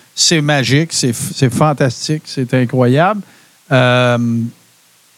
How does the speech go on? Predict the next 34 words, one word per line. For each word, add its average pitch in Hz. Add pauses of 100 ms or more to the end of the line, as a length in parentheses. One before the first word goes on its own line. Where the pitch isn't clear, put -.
moi, 147
j'ai 185
bien 185
aimé 196
la 208
saison 147
quatre. 190 (520)
Euh, 135
j'ai 156
aimé 277
celui 185
de 185
Matt 151
Bourne. 135 (680)
J'ai 131
trouvé 143
ça 151
cool, 214
tu -
sais, 220
qu'on, 170
on 139
s'intéresse 147
à 180
quelqu'un, 156
tu -
sais, 180
qui -
était 135
moins 175
comme, 151 (580)
euh, 120
mais, 139
mais 139